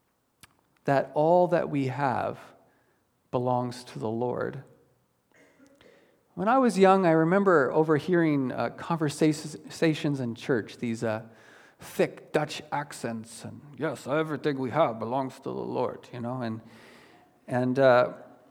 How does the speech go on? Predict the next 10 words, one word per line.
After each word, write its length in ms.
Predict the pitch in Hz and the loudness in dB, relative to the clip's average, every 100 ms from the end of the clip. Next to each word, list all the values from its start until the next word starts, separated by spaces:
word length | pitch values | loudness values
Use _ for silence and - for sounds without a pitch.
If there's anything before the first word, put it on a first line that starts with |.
| _ - _ | _ -20 _
I 100 | 151 | 0
remember, 760 | 202 226 262 285 254 233 - - - | 2 4 4 4 6 4 4 -4 -10
um, 420 | 160 160 151 127 - _ _ | -6 -4 -4 -6 -12 _ _
my 160 | 151 165 | -4 -4
parents, 640 | 165 202 220 196 139 - | -2 -2 0 0 -2 -12
too, 480 | - - 202 139 113 | -14 -4 -2 0 -2
just 260 | 139 175 - _ _ _ | -6 -12 -18 _ _ _
being 260 | 196 214 | -2 -2
upfront 760 | - 214 - - 180 196 180 - | 0 -2 -2 -4 0 0 -2 -2
with 280 | 139 127 | -2 -2